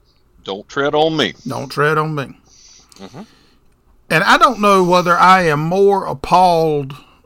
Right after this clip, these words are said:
Speaker 2: that they did this, or I'm more appalled and want to know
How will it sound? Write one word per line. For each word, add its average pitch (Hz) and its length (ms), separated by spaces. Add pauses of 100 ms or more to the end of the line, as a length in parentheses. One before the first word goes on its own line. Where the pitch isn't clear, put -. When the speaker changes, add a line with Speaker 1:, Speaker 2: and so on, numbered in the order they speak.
(300)
Speaker 2:
that 147 560 (560)
they 143 260
did 180 380
this, 147 400
or 156 300
I'm 156 180
more 185 320
appalled 160 640
and 147 200
want 170 260
to 160 60
know 151 540